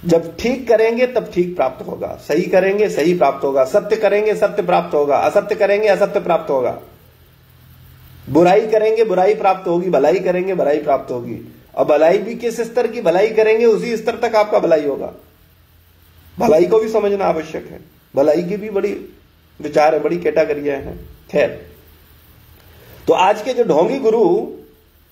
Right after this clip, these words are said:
इसी idea की आड़ में अपने अपने पंथ की कल्पना बड़े धूमधाम से और धड़ल्ले से कर देते हैं,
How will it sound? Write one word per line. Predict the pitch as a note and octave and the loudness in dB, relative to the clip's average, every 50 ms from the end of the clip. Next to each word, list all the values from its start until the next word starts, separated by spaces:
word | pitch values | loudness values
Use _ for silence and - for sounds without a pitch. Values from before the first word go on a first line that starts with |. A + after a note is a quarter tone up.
| _ _ _ _ _ _ _ _ _ _ - - - - _ E3+ | _ _ _ _ _ _ _ _ _ _ -20 -20 -20 -4 _ 0
इसी | F#3+ F3 B3+ C#4 C4+ | 0 2 2 2 2
idea | A3+ G3 G3 G#3 G#3 A3 A#3 B3 B3 | 4 4 4 2 2 2 2 2 2
की | - - - | 2 0 0
आड़ | D3+ E3 F3+ G#3 A3 A3 | 2 4 4 4 2 2
में | G#3+ G3+ F3 | 0 0 -2
अपने | E3 E3+ E3+ - A#3 A#3+ | -2 -2 -2 -2 0 0
अपने | A#3+ A3 - A3 A3+ | 0 0 0 -2 -4
पंथ | A3 - - A3+ A#3+ C4 B3+ - A3 | -4 -2 -2 -2 -2 -2 -4 -8 -10
की | F3 - G#3 F3+ F3 - - | -10 -10 -10 -12 -12 -4 0
कल्पना | G3 F#3+ F#3+ F3+ A3 A3 A#3 G#3+ | 0 2 2 2 0 0 0 0
बड़े | F#3+ E3+ F#3 G#3 G#3+ | 0 2 2 2 2
धूमधाम | F#3 C3 B2+ D#3 G#3+ C4 C#4+ C4+ A3 E3 D#3 F3+ G#3+ B3 B3+ B3+ | 2 0 -2 -2 0 0 0 0 0 0 2 2 2 2 0 -2
से | G3+ - G3 E3 C#3+ | -4 -2 -2 0 0
और | B2 A#2+ C#3 C3+ C#3 | 0 -2 -2 -2 -2
धड़ल्ले | C3+ D#3 F#3 G#3 A#3 B3+ C4+ C4+ | 0 2 2 2 4 2 2 0
से | - A3 | 0 0
कर | F3+ F#3 D#3+ D3+ | 0 0 0 0
देते | D3 F3+ F3 E3+ | 0 -4 -4 -4
हैं, | B2 G#2+ F2 F2 - | -8 -8 -10 -14 -16